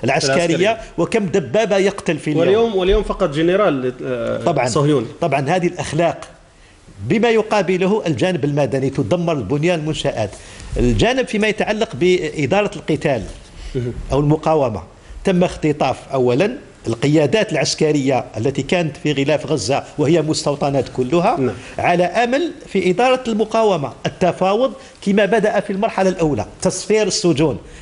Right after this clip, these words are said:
Speaker 1: أنا لدي أكثر من سبعة آلاف يجب أن يطلقوا سراحهم لأنهم بغير حق ال-، ال-، إدارة الاحتلال
Speaker 2: تم
Speaker 1: تحتلهم.
Speaker 2: اعتقالهم.
Speaker 1: أما الآن فيما يجري من وساطات،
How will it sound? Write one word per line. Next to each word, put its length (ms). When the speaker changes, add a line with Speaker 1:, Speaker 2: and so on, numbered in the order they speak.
Speaker 1:
أنا 240
لدي 320
أكثر 280
من 100
سبعة 320
آلاف 300
يجب 300
أن 240
يطلقوا 380
سراحهم 580
لأنهم 600
بغير 420
حق 380
ال-، 360
ال-، 220
إدارة 260
الاحتلال 460
Speaker 2:
تم 80
Speaker 1:
تحتلهم. 60
Speaker 2:
اعتقالهم. 540
Speaker 1:
أما 180
الآن 420
فيما 220
يجري 340
من 120
وساطات، 600